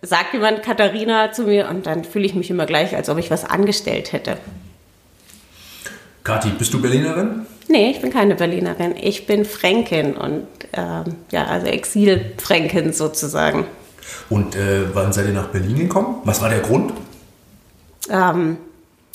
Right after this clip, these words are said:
Speaker 1: ich würde sagen, es war so ein bisschen zweigeteilt. Ähm, ganz klassisch, wie es halt so oft ist, äh, die Liebe.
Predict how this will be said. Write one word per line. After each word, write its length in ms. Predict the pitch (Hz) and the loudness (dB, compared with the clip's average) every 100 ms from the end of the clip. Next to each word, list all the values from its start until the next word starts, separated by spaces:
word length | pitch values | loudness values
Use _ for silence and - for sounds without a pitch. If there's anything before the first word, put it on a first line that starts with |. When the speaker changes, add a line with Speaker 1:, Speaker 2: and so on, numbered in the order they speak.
| - | -12
Speaker 1:
ich 100 | - | 0
würde 180 | 220 208 | 2 4
sagen, 220 | 214 214 | 2 2
es 120 | 202 | 2
war 120 | 214 | 0
so 60 | 220 | 2
ein 60 | 214 | 0
bisschen 280 | 202 175 | 0 -4
zweigeteilt. 840 | 156 127 156 220 233 269 277 330 - | -4 -2 0 -2 -2 -2 -2 -2 -4
Ähm, 320 | 190 180 170 165 - _ _ _ | -2 -2 -4 -8 -14 _ _ _
ganz 240 | - 165 - | -2 -2 -2
klassisch, 540 | 208 190 214 226 - | 0 0 2 -2 -2
wie 60 | 165 | -8
es 120 | - | -2
halt 140 | 160 | -2
so 100 | - | -2
oft 300 | - 165 - | -4 -4 -4
ist, 260 | 135 123 - | -6 -6 -6
äh, 160 | - 156 | -6 -4
die 160 | 190 | -2
Liebe. 420 | 185 208 254 277 | 0 0 4 4